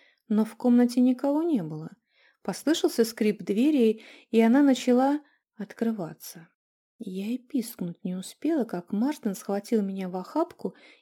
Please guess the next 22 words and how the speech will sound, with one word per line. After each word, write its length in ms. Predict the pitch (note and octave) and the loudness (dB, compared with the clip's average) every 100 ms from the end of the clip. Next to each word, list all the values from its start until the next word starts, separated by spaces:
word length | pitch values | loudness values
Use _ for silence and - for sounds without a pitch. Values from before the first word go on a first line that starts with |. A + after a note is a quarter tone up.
| _ | _
и 100 | A3 | 2
в 60 | |
одно 240 | A3+ A#3 A#3 | 4 4 2
движение 500 | A3 G#3+ A3 F4 C4+ | 4 2 2 2 2
оказался 500 | A#3 F#3+ A3+ C#4+ B3 | 0 -2 -2 0 -2
за 140 | G#3 | -2
спинкой 480 | G3+ - A#3+ A#3+ B3 | -4 0 0 2 -2
дивана. 560 | A#3+ A3+ F#3 E3 E3+ - _ _ _ | -2 -2 -4 -4 -12 -18 _ _ _
Прижал 380 | G3+ G3+ A3+ | -2 2 2
меня 280 | G#3+ G#3 G#3 | 4 2 0
к 60 | F#3+ | -4
себе, 420 | - G3 A#3 F4 - | -8 -4 0 -2 -4
обняв 380 | - G3 A3 A3 | -2 2 4 4
со 100 | A3 | 2
спины, 420 | A3 - C4 A#3+ | -4 2 4 6
и 40 | A3 | 4
приложил 500 | G#3 G#3+ A3 A3+ B3 | 0 0 2 2 0
палец 440 | A#3+ B3+ F#3 F3 | 0 -2 -2 -6
к 40 | - | -12
губам, 440 | F#3+ F#3+ F3+ E3+ | -10 -6 -6 -10
призывая 480 | _ G3+ G3 F#3+ F3+ | _ -4 -2 -6 -6
помалкивать. 840 | F3 A3+ A#3+ F#3 - - - - | -4 0 2 0 -8 -16 -16 -20